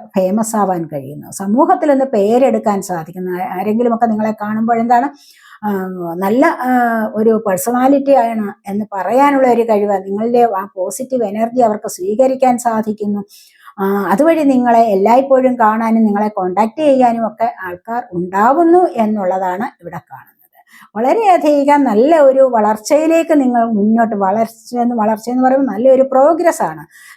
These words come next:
നിങ്ങളുടെ കരിയർ സംബന്ധമായ കാര്യങ്ങളിൽ നല്ലൊരു പ്രോഗ്രസ്സിലൂടെ നിങ്ങൾക്ക് മുന്നോട്ട് വരാൻ സാധിക്കുന്നു. കാരണം പുതിയ തുടക്കം വന്നു, ജഡ്ജ്മെന്റ് വന്നു, എന്നിട്ട് എന്താണ് King of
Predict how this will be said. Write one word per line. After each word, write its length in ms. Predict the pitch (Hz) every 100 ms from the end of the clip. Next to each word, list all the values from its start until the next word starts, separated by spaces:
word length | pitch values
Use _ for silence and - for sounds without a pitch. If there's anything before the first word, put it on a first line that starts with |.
| 214
നിങ്ങളുടെ 280 | 262 302 330
കരിയർ 280 | 262 277
സംബന്ധമായ 640 | 277 285 285 294 285 285 320
കാര്യങ്ങളിൽ 560 | 302 254 269 285 302 254
നല്ലൊരു 420 | 226 294 294 294
പ്രോഗ്രസ്സിലൂടെ 800 | 254 262 294 381 359 339 320 277
നിങ്ങൾക്ക് 340 | 254 247 247
മുന്നോട്ട് 480 | 226 233 294 381 359
വരാൻ 300 | 269 240 233
സാധിക്കുന്നു. 760 | 208 208 214 220 208 196 151 - - _
കാരണം 300 | 214 220 226
പുതിയ 260 | 220 214 277
തുടക്കം 460 | 262 254 254 285 294
വന്നു, 400 | 277 294 302 - _
ജഡ്ജ്മെന്റ് 520 | 165 190 175 415 392 349
വന്നു, 420 | 247 226 208 -
എന്നിട്ട് 300 | 185 202 202
എന്താണ് 260 | 208 214 202
King 240 | 190 185
of 120 | 214